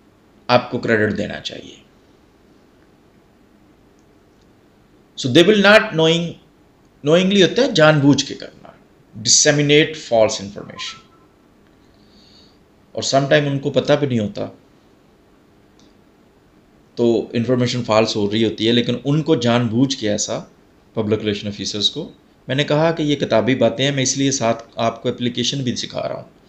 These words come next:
याद रखिएगा, अगर किताबों से इंसान बनते ना, तो सारी librarian बहुत अच्छे इंसान होते। किताबें इंसान नहीं बनाती, इंसान इंसानों को इंसान बनाते हैं।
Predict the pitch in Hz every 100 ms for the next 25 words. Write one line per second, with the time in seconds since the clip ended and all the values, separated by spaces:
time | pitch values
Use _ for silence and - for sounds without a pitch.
0 | _ _ _ _ _ _ _ _ - _
1 | _ _ - 110 123 143 143 147 160 165
2 | 160 143 135 120 117 135 147 147 127 123
3 | 127 120 113 127 139 135 - - 120 120
4 | 135 139 - 117 113 113 120 120 131 117
5 | 123 117 - 110 104 101 101 95 - -
6 | - _ _ _ _ _ _ _ _ _
7 | _ - - 113 113 131 120 117 117 123
8 | 107 98 - - 67 - - - - -
9 | _ _ _ - 113 110 117 120 117 107
10 | 107 104 104 101 101 101 98 101 - -
11 | - -